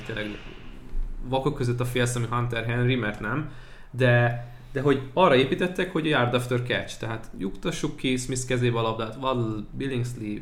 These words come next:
bárki, Mecsi, tök mindegy, és, ö,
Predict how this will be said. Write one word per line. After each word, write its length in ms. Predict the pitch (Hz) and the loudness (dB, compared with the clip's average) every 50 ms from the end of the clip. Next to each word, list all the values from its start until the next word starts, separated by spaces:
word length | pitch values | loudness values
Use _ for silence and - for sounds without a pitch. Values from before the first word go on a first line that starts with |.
| - 117 | -8 -8
bárki, 640 | 123 131 120 117 120 120 - 117 107 107 104 - - - - - | -4 -2 -2 -2 -2 -4 -4 -4 -4 -4 -6 -8 -12 -18 -16 -10
Mecsi, 520 | - 135 127 123 123 - 120 110 104 101 | -8 -6 -6 -6 -4 -4 -4 -4 -4 -4
tök 180 | - - 135 127 | -6 -8 -8 -4
mindegy, 440 | 160 170 170 165 170 175 165 170 - - - - - - - - - | -2 0 2 2 2 2 0 -2 -6 -14 -18 -20 -20 -20 -20 -18 -8
és, 340 | - 127 123 120 123 123 - | -2 0 0 0 0 0 2
ö, 420 | 131 131 127 127 127 127 127 127 | 2 4 6 6 6 6 6 4